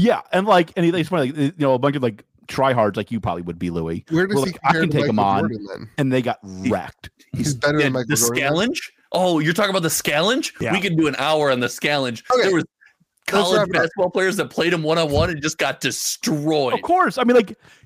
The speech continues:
Speaker 1: you have to be really good to be in the N B A.
Speaker 3: Dude, I learned,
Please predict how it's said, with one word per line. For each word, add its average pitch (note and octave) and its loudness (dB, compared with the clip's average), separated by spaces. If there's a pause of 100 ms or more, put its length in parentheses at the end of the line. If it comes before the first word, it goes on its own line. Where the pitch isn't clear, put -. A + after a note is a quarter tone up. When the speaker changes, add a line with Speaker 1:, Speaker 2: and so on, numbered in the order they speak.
Speaker 1:
you F4+ 2
have G#4+ 2
to F#4 6
be C#4+ -4
really C#4 2
good F#3+ 0
to F3 2
be D3+ -2
in C#3 0
the A#2+ 2
N A2 -2
B G2+ -2
A. F2 -2 (460)
Speaker 3:
Dude, F3+ 0
I D#3 0
learned, F#3 -2